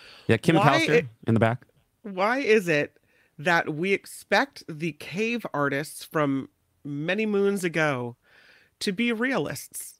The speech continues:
Speaker 2: Maybe they were fancy artists too. Maybe it was a, somebody who was, you know, before his or her time d-, doing this cave
Speaker 1: Yeah.
Speaker 2: art.
Speaker 1: Or
Speaker 2: Like a
Speaker 1: maybe they were
Speaker 2: modern
Speaker 1: keeping the
Speaker 2: art way
Speaker 1: faces,
Speaker 2: back when.
Speaker 1: maybe they're
Speaker 2: It's
Speaker 1: keeping the faces
Speaker 2: artful.
Speaker 1: anonymous.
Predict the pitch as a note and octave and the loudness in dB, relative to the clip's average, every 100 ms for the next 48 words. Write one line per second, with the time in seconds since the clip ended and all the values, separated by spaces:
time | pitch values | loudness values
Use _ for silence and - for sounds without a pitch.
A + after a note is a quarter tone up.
0 | _ - _ D#3+ F3 A#3+ D4+ D3+ B2 B2 | _ -20 _ -4 0 2 2 0 -4 -6
1 | G3 _ _ _ C#3+ C3 F3+ A#3+ A#3+ G#3 | -10 _ _ _ -12 -2 2 2 2 2
2 | F#3+ - F3 F3+ F#3+ G3+ - E3 E3 F#3 | 0 -2 0 0 0 -4 0 0 0 -2
3 | - - D4 A3+ D3+ E3+ C4 C#4 C4+ G#3+ | -6 -4 0 2 2 2 2 2 2 2
4 | G#3+ G3+ F#3 E3+ - - - _ - - | 0 2 2 2 -4 -20 -20 _ -10 -2
5 | A3+ A#3+ B3 A3 F#3+ D#3 - C#3 D3 E3 | 0 2 0 0 0 0 -4 -8 -2 2
6 | D3+ D#3 D#3+ - C#3 D3 - A#3+ C4+ C4 | 2 2 -2 -6 -8 -6 0 2 2 2
7 | G#3 B3+ A#3+ A3 A3 G#3+ - F#3 D3 G2+ | 0 0 2 0 0 -2 -2 -2 -2 -4
8 | - _ - - _ _ - C3+ D#3+ D3 | -8 _ -20 -20 _ _ -14 -8 -6 0
9 | F3 F3 E3+ D#3 - A2+ G2 G2+ B2+ - | 2 2 0 -2 2 4 4 4 0 -4
10 | - - - A2 C3+ D3+ E3 D#3 A#3 A#3 | -10 -18 0 4 4 4 4 4 4 4
11 | A#3+ C3 G#3 A3+ A#3 D#3+ F#3 G3+ G3 F3+ | 4 6 8 8 6 4 4 6 4 2
12 | F3+ E3 D3+ C3 D3+ - A#2 C3 B2 - | 2 2 2 0 -4 2 4 4 4 2
13 | D#4+ F#4 G#2+ G#2 G#2+ G#2 F#2 G2 A#2 C#3 | 2 2 4 4 4 2 2 4 2 0
14 | - | -8